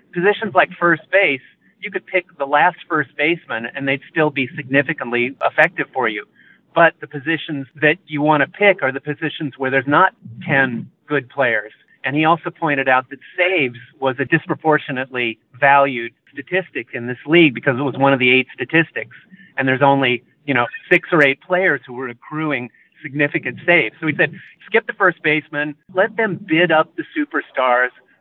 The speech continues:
wait, you know, in the auction until, just sit, sit, sit, sit, and then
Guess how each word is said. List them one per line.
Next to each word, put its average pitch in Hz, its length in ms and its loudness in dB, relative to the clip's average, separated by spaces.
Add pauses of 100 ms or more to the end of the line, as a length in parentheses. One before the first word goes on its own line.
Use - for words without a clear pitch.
(140)
wait, 214 380 2
you 156 100 -2
know, 143 120 2
in 139 60 -2
the 135 120 -2
auction 131 580 0 (340)
until, 151 640 0 (120)
just 196 140 -8 (260)
sit, 196 180 4 (180)
sit, 214 180 2 (120)
sit, 208 160 2 (160)
sit, 147 200 4 (500)
and 151 120 2
then 170 320 4